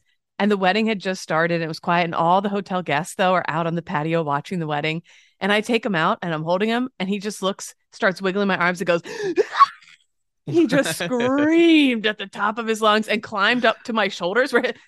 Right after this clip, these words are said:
Speaker 1: and I was, like, trying not to on the steps. And he's screaming at the top of his lungs. And I'm trying to get him inside. I was like, <gasps> it was, like, this whole big thing. I get inside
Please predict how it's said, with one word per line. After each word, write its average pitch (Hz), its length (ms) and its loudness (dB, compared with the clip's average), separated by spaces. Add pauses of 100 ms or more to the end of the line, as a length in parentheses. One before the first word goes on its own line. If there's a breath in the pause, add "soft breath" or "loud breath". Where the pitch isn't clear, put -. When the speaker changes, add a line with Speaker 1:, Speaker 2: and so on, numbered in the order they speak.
Speaker 1:
and 233 100 -4
I 233 80 2
was, 240 120 -2
like, 220 160 -4
trying 220 300 0
not 214 200 -4
to 202 160 -2
on 202 160 0
the 196 80 -6
steps. 226 320 -2
And 214 100 -4
he's 208 180 -6
screaming 220 580 0
at 214 100 -4
the - 60 -20
top 196 240 -2
of 196 80 -10
his 180 120 -14
lungs. 214 280 -6
And 233 100 -2
I'm 220 60 -6
trying 220 240 0
to 220 40 -4
get 208 160 2
him 202 120 2
inside. 202 360 -2
I 208 40 -6
was 202 100 -10
like, 190 180 -2
<gasps> - 20 -18
it 415 680 2
was, 247 160 -6
like, 233 180 -2
this 403 180 -2
whole 208 160 -4
big 226 240 -4
thing. 202 320 -4 (680)
I 226 80 2
get 220 180 2
inside 202 460 0